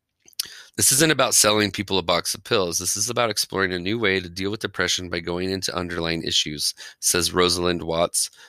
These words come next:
a psychologist who was formerly clinically led on, lead on psilocybin for depression study at Imperial College London. "It's not that this is better than antidepressants, it's just better for some people. Some people will still suff-,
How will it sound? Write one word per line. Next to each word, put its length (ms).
a 60
psychologist 720
who 60
was 140
formerly 560
clinically 520
led 300
on, 460
lead 280
on 460
psilocybin 600
for 120
depression 640
study 400
at 80
Imperial 500
College 420
London. 380
"It's 160
not 200
that 160
this 180
is 100
better 360
than 160
antidepressants, 920
it's 160
just 260
better 200
for 160
some 320
people. 440
Some 300
people 280
will 80
still 260
suff-, 320